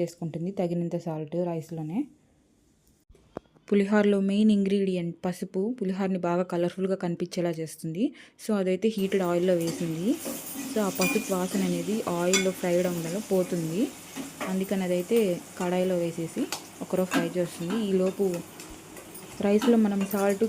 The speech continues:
క్యాష్యూస్ and పల్లీలు వేసాం కదా, ఈ రైస్ని ఎత్తి మనం ఈ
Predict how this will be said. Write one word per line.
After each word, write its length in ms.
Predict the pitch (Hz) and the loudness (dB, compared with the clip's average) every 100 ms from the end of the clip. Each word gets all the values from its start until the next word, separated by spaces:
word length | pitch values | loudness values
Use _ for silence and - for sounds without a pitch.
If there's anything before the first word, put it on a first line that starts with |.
| 220 | 0
క్యాష్యూస్ 480 | 196 190 202 196 202 214 - - - - 190 | 0 0 -2 -2 -2 -2 -6 -18 -18 -8 -4
and 220 | 185 180 180 170 170 - - - - - - - - - - | -2 0 0 0 -4 -12 -16 -14 -12 -12 -12 -16 -18 -12 -2
పల్లీలు 280 | 190 196 196 | 2 2 2
వేసాం 260 | 185 190 185 170 | 0 0 0 0
కదా, 180 | 180 240 208 | 0 0 2
ఈ 20 | 190 | 2
రైస్ని 260 | 185 190 190 | 0 0 -4
ఎత్తి 160 | - 233 190 | 0 0 2
మనం 180 | 180 170 - - - - | 0 -2 -8 -14 -12 -6
ఈ 60 | 196 | -4